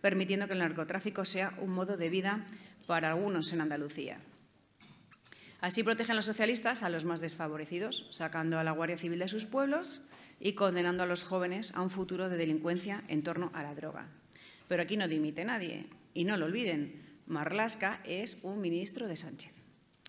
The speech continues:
Durante la gala de los premios Goya, algunos jugaron a reclamar justicia social para todas las causas del planeta, excepto para los servidores públicos. Tenemos un gobierno que no permite que se guarde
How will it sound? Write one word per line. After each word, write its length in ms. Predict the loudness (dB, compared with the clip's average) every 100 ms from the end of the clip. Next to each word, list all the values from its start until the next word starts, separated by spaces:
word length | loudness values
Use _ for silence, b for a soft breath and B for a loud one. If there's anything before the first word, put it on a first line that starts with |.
| B B B
Durante 280 | 4 6 6
la 100 | 6
gala 160 | 6
de 60 | 6
los 140 | 4
premios 340 | 0 0 0 0
Goya, 420 | 0 2 0 -2 -8 B B B B B B B
algunos 400 | 2 6 4 4
jugaron 420 | 4 8 8 8
a 60 | 6
reclamar 420 | 6 2 2 2
justicia 460 | 0 0 0 0
social 440 | 0 0 2 2 4
para 260 | 4 4
todas 220 | 4 4 4
las 180 | 0
causas 460 | 0 2 2 0 2
del 180 | 0 2
planeta, 560 | 4 4 2 0 -2 -4 -12 -20 -10
excepto 680 | -4 0 2 2 2 0 2
para 180 | 2 2
los 180 | 2 0
servidores 480 | 0 0 0 0
públicos. 680 | -4 -4 -4 -6 -8 -8 -8 -14 B B
Tenemos 300 | 6 6 8
un 80 | 8
gobierno 420 | 10 10 10 8
que 140 | 6 6
no 280 | 6 6 6
permite 520 | 4 4 0 0 -2
que 100 | -2
se 320 | 0 0 0 0
guarde 480 | 4 4 4 0